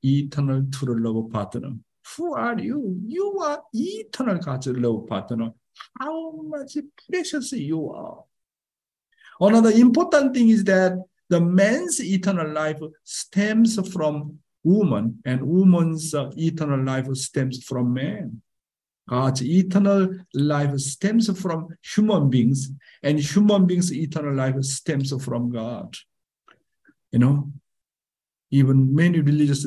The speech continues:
leaders, they are talking about eternal life, how to gain eternal life. Eternal life begins from couple, not by alone. You are alone,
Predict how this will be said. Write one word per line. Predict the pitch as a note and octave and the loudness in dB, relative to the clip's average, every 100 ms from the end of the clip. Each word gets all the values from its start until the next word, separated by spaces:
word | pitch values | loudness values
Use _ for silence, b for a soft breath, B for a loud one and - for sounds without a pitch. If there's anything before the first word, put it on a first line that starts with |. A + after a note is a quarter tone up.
| A#2+ | -8
leaders, | A#2+ B2+ C3+ A#2+ | -4 0 0 0
they | B2 A#2 | -2 -4
are | A#2 | -4
talking | - E3+ E3+ C3 | -4 -4 -2 -2
about | A2 G#2+ - - | -4 -6 -10 0
eternal | F#3 F3+ F3+ C3+ A2 | 2 2 0 -2 -2
life, | G#2+ - - _ _ - | -4 -6 -12 _ _ -8
how | E3+ E3 E3+ F3 | -4 -2 -4 -4
to | C#3 | -4
gain | C3+ B2 C3 C3+ | -2 -2 -2 0
eternal | C3+ C3 C3 A2 G#2 | 2 2 0 -2 -6
life. | G2 F#2 F#2+ _ _ _ _ _ _ _ _ _ _ - | -10 -12 -16 _ _ _ _ _ _ _ _ _ _ -8
Eternal | E3 F3+ G3+ A3+ A3+ A3+ F#3 D#3+ B2 A#2+ | -2 2 4 4 2 0 -2 -2 -4 -4
life | B2 B2+ C3 C3+ - - | -4 -4 -6 -8 -12 0
begins | C#3+ D3+ F3+ F#3 | 2 4 4 4
from | F3 F3 D3+ D3 | 0 -4 -6 -6
couple, | - A2+ - A2+ - _ _ _ _ _ _ _ _ _ _ _ | -6 -6 -6 -10 -10 _ _ _ _ _ _ _ _ _ _ _
not | B2 D3 D#3 - | 0 0 0 -4
by | C#3 | -2
alone. | C3 C3 A2+ G#2 G2 - F#3 - _ _ _ _ _ C3 | -2 -2 -4 -2 -4 -6 -10 -14 _ _ _ _ _ 2
You | C#3+ | 4
are | E3 | 4
alone, | F3+ G3+ B3+ - | 4 4 4 0